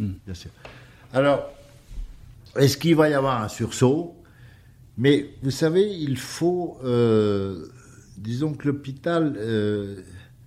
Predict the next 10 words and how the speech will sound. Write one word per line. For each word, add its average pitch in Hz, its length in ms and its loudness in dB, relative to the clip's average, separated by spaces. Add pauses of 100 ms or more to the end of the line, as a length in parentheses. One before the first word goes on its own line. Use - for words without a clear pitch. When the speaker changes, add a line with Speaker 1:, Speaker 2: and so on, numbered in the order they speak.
(260)
Speaker 2:
c-, - 500 -20
c'est - 300 -4
plus 165 440 -8
qu'un 123 380 -4
changement 147 840 -2
qu'il 98 260 -4
faut, 110 280 -2
c'est 120 220 0
une 120 180 2
mutation. 113 720 -2